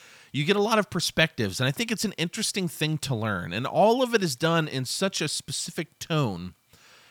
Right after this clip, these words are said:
that it, yes, it is very much a movie that is on the side of Kevorkian. I'm not saying it adopts all of his ideology, but it, it's a movie about him.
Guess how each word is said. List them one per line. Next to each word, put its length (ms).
that 160
it, 160
yes, 480
it 80
is 120
very 320
much 220
a 120
movie 340
that 160
is 140
on 100
the 60
side 400
of 120
Kevorkian. 680
I'm 80
not 160
saying 320
it 120
adopts 640
all 240
of 120
his 160
ideology, 800
but 300
it, 200
it's 220
a 60
movie 300
about 580
him. 300